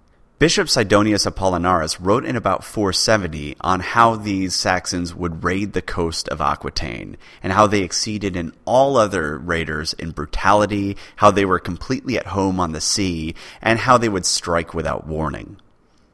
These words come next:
He also told of how these Saxon raiders would drown or crucify one in ten of their captives as a sacrifice.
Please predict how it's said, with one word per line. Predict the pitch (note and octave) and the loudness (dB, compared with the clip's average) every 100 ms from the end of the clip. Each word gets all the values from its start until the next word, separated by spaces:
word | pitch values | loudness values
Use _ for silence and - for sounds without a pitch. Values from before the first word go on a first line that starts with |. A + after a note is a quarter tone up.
| - | -4
He | A2 | 8
also | B2 D3+ C3 | 10 10 6
told | G#2 G#2 G2 F#2+ F#2 | 2 4 4 4 0
of | E2 | -2
how | G2 F#2+ | 2 4
these | F2+ F2+ - | 4 0 0
Saxon | F#2+ F2+ F2+ | 2 0 -2
raiders | E2+ F2 E2+ E2 - | 0 2 2 -2 -4
would | F2 D#2+ | -8 -6
drown | E2 F2+ F#2 G2+ F#2+ | -2 2 2 2 0
or | D#2+ | -2
crucify | - B2+ B2+ G2 - D#2 C#2 | -4 -4 -2 -2 -4 -4 -4
one | C#2+ E2 G2+ C3 | -4 0 0 0
in | A2+ | -4
ten | - G2 F2+ E2 E2+ - - | -6 -6 -6 -6 -8 -14 0
of | F2+ F2 | 0 2
their | F2 | -2
captives | - - A2+ - C2 C#2 - | -2 -2 -2 -2 -10 -6 -6
as | - D2+ | -6 -6
a | D2 | -2
sacrifice. | - F2 - D2+ G#1 G#1 G1+ - | 0 0 -4 -6 -6 -6 -8 -12